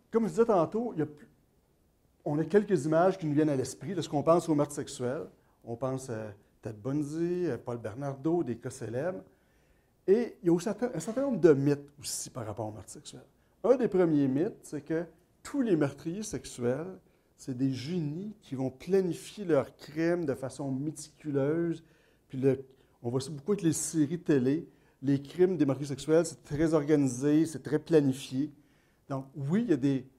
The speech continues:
meurtriers sexuels qui sont, qui commettent des délits très planifiés, très bien organisés, qui ont des fantaisies, ça suit leurs fantaisies. Mais il y en a bon nombre que c'est pas du tout, euh,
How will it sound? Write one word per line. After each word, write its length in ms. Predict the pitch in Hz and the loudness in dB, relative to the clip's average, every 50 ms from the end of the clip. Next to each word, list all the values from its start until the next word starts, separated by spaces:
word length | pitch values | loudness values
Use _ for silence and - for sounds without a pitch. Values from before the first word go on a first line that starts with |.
| _ _ _ _ - | _ _ _ _ -6
meurtriers 280 | 117 123 - - 160 | -6 -6 -4 -6 -8
sexuels 500 | 147 156 - - - 156 151 160 165 165 160 | -8 -8 -10 -8 -4 -2 0 0 0 -2 -4
qui 100 | - - | -10 -12
sont, 240 | - 139 127 127 127 - _ | -10 -8 -8 -8 -10 -12 _
qui 60 | _ - | _ -4
commettent 200 | 143 135 135 131 | -2 -2 -2 0
des 60 | 127 | -2
délits 180 | 123 135 143 | -2 -2 -4
très 220 | - - - 156 151 | -6 -4 -2 -2 -2
planifiés, 640 | 151 160 151 143 139 135 - - - 151 156 160 156 | 0 -2 -2 -2 -2 -4 -8 -10 -8 -4 -4 -4 -4
très 180 | - - 139 | -4 -6 -2
bien 140 | 135 156 156 | 0 0 0
organisés, 600 | 151 135 139 156 147 147 139 127 131 151 160 160 | 0 0 -2 -2 -2 -2 -2 -4 -2 -2 -2 -2
qui 60 | 156 | -2
ont 60 | 131 | -4
des 100 | 120 117 | -4 -4
fantaisies, 720 | 117 - 151 147 147 151 151 143 139 123 117 131 147 156 156 | -4 -4 -4 -4 -2 -2 -2 -4 -4 -4 -6 -8 -8 -10 -10
ça 120 | 156 131 | -10 -12
suit 180 | 110 - - 151 | -12 -12 -8 -6
leurs 160 | 147 135 - | -6 -6 -6
fantaisies. 640 | - 151 131 - 135 127 120 110 104 113 147 220 - _ _ _ _ _ _ _ _ _ | -6 -8 -10 -8 -8 -8 -8 -8 -10 -12 -14 -16 -16 _ _ _ _ _ _ _ _ _
Mais 120 | - 135 160 | -4 0 0
il 20 | |
y 40 | 175 | 2
en 60 | 165 | 2
a 40 | 151 | 2
bon 240 | 131 135 135 127 131 | 0 0 0 0 0
nombre 320 | 127 131 165 185 175 156 - | 0 -2 -4 -6 -8 -10 -6
que 220 | - 147 156 151 151 - _ _ _ | -2 -2 -2 -2 -4 -12 _ _ _
c'est 180 | _ - - - | _ -20 -12 -6
pas 120 | - 139 | -4 -4
du 200 | 120 120 120 117 - | -4 -6 -8 -18 -18
tout, 360 | - - 151 151 151 147 139 | -16 -16 -12 -8 -4 -2 0
euh, 140 | 123 117 | 0 0